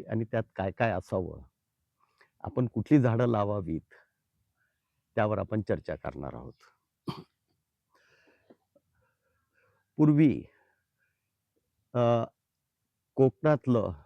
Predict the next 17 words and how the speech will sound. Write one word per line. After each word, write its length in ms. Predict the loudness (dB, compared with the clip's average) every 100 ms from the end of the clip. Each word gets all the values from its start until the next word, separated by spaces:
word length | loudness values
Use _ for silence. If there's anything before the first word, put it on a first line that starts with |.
| _ _ _ -4
वातावरण 580 | -2 0 -2 -2 -6
हे 100 | -6
साधारण 540 | -4 -4 -2 -4 -4 -10 _ _ _ -6
छप-, 360 | -6 -6 _ _ _ _ _ _ _ _ 0
तीस 180 | 0 2
ते 60 | 0
अडोतीस 380 | 0 0 0 0
डिग्रीपर्यंत 580 | 0 -2 -2 -6 -4
टेम्परेचर 540 | -4 -2 -2 -4 -8 -10
वाढायचं. 560 | -12 -14 -16 -20 _ -20 _ _ _ _ _
पण 120 | -4 -2
आता 180 | 0
ग्लोबलायझेशनमुळे 1000 | 0 0 0 0 0 -2 -4 -6 -6 -6
अडोतीस 400 | -6 -6 -4 -6
डिग्रीच्याही 480 | -4 -4 -4 -2 0
वर 220 | 0 -2
जात 180 | -4 -8